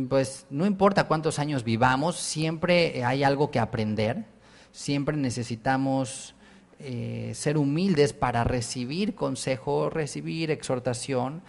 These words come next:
y escuchar de la experiencia. Por eso dice por ahí un dicho que cuando muere un,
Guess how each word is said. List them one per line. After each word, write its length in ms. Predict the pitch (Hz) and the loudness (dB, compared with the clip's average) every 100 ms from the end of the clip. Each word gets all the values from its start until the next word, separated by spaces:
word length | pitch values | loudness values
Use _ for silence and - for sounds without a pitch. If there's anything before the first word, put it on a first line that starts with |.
| - - 135 | -20 -10 -2
y 100 | 131 | -2
escuchar 540 | - 143 - 139 151 | 0 -4 0 0 2
de 100 | 135 | 2
la 80 | 110 | 0
experiencia. 680 | - - 110 110 104 104 95 - - - - - _ | -4 -6 -4 -4 -6 -8 -12 -18 -20 -20 -20 -20 _
Por 120 | 135 135 | -2 0
eso 140 | 165 | 2
dice 280 | 156 156 160 | 2 2 2
por 160 | 143 | 4
ahí 180 | 139 151 | 6 4
un 120 | 151 | 2
dicho 360 | 143 143 156 147 | 2 0 0 0
que 220 | 156 120 | -2 -2
cuando 260 | 127 120 123 | 0 0 0
muere 340 | 135 147 147 | 0 0 0
un, 580 | 143 147 143 143 120 | -2 -2 -4 -6 -8